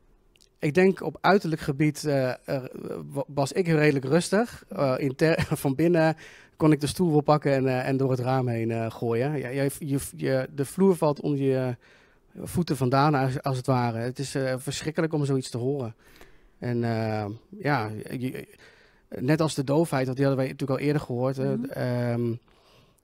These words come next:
Speaker 1: ehm, ja, dit zijn gewoon tegenslagen die, eh,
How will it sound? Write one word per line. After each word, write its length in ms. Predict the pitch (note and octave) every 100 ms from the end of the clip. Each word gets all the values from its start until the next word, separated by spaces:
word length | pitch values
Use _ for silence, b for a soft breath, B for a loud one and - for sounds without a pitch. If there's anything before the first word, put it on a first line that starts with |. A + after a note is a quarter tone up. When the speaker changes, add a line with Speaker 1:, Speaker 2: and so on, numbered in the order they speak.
| _ -
Speaker 1:
ehm, 400 | A#2+ A#2+ A#2 A#2 A2+ C3+
ja, 220 | - C#3+
dit 100 | C3+
zijn 180 | E3 D#3+
gewoon 220 | D3+ C#3
tegenslagen 800 | - E3 E3+ D3 C3 A#2+ B2 C#3+
die, 260 | C3 C3 B2+
eh, 200 | B2 C3